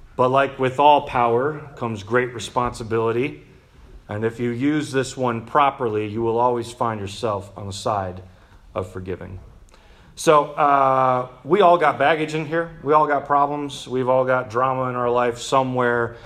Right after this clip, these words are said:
someplace. In fact, one of the words that we were given for tonight, uh, was even, uh, kind of right on that topic. Uh, somebody felt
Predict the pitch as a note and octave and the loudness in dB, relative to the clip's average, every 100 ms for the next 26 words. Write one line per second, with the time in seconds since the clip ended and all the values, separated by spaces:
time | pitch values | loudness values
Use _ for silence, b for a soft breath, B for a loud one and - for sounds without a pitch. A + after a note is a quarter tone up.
0 | B - - C3 B2 B2 A2+ A2+ A#2 A2+ | B -8 0 0 0 -2 0 -2 -6 0
1 | B2+ A#2+ - B B B B D3 C#3 C3 | 2 2 -2 B B B B 2 2 2
2 | B2+ C3+ C3+ G#2+ A#2+ A2+ A#2+ A2+ F#2+ D#3 | 2 2 2 0 0 0 0 0 0 0
3 | E3 A#2+ A#2+ A2+ A#2 G#2+ G#2+ A#2 - - | 0 -2 -4 -6 -4 -4 -2 -4 -8 -6
4 | A2 G#2 G2+ G2 G2+ - A2 A2 A#2+ B2+ | -2 -2 -2 -4 -8 -8 -4 -4 -2 -2
5 | B2+ A#2 G#2+ G2+ G#2+ - - _ _ _ | -2 -2 -6 -10 -16 -20 -20 _ _ _
6 | _ _ - G2+ G2 - - - B2 A#2 | _ _ -8 -8 -8 -12 -8 -2 0 0
7 | A2 B2+ B2 A#2 G#2+ C3 B2 G2 F#2 G#2+ | 2 2 2 -2 -2 0 0 -4 -8 -8
8 | G#2 - D#2 F2+ D#3 D3+ C#3+ - C#3+ C3 | -8 -12 -16 -6 -2 0 -2 -2 0 0
9 | B2+ - | -2 -10